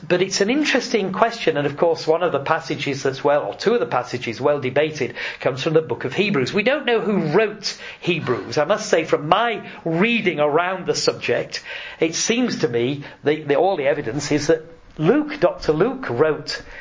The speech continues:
Hebrews, which if he's, if that's true, he wrote more of the New Testament than anybody else. But again, it's, it's an issue we can talk, and I don't know that it's particularly helpful. But it is clear, even if we don't know who wrote it, it's very clear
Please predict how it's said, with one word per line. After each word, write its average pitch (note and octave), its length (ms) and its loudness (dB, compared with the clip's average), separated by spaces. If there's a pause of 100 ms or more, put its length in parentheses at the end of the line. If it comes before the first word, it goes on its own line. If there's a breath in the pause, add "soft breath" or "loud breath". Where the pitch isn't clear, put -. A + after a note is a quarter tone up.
(120)
Hebrews, B2+ 760 -2 (320 loud breath)
which F#3+ 260 2 (100)
if D4 180 4
he's, - 300 0 (140)
if F#3 160 -6
that's - 320 0
true, F3 480 2
he F3+ 180 2
wrote F3+ 280 2
more G#3+ 260 4
of - 80 -8
the F3 80 0
New F#3 160 2
Testament F#3 480 0
than D3+ 140 4
anybody E3+ 320 4
else. - 500 0 (380 loud breath)
But E3 340 2
again, C3+ 360 0
it's, - 220 -6
it's D3 220 -2
an C3+ 100 2
issue C#3+ 220 0
we B2+ 100 0
can C3+ 160 -2
talk, D3+ 360 2
and A#2+ 100 2
I A2+ 60 4
don't B2 200 0
know B2 140 4
that A#2 160 2
it's A#2 140 -10
particularly C3 540 -2
helpful. C#3 440 2 (480 loud breath)
But E3+ 260 2
it G3+ 140 0
is D4 240 4
clear, G3+ 320 2
even B3 140 2
if D4 100 -2
we C#4+ 80 2
don't B3 160 4
know A3 160 2
who C#4+ 300 4
wrote D3+ 320 0
it, C3 160 -2
it's - 200 -2
very G#3+ 440 2
clear D#3+ 340 4